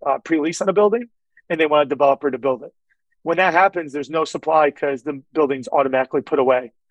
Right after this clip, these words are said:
So that's another thing that we thought was just unique. Very limited, uh,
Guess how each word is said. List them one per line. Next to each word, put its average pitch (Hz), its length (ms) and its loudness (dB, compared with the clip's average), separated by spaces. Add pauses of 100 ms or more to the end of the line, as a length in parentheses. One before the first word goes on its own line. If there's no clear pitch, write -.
(180)
So 160 140 -2
that's 175 200 2
another 170 320 2
thing 156 200 -6
that 147 120 0
we 151 80 -6
thought 160 220 0
was 147 120 -2
just 147 200 -6
unique. 147 280 -4
Very 190 300 4
limited, 170 640 2 (380)
uh, 135 280 0